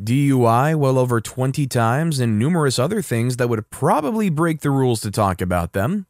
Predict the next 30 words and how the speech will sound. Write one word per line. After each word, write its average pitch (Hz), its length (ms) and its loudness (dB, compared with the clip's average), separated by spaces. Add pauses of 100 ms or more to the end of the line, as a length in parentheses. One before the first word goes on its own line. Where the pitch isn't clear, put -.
This 208 160 -4
has 202 140 0
been 175 200 0
going 156 300 0
on 143 220 2
as 120 160 0
long 123 280 2
as 110 120 0
I 110 120 2
can 104 140 -4
remember. 98 640 -2 (180)
He 131 160 0
is 107 240 0
destitute, 120 840 -2
malnourished, 117 920 0
and 107 180 -2
has 107 240 0
advanced 107 640 -2
A 110 140 0
R 104 220 0
D, 104 400 -2 (200)
alcohol-related 107 840 -2
dementia, 98 680 -2 (100)
which 156 260 -4
is 120 220 0
worse 139 320 0
when 117 120 0
he 110 140 2
doesn't 107 520 -2
drink. - 480 -8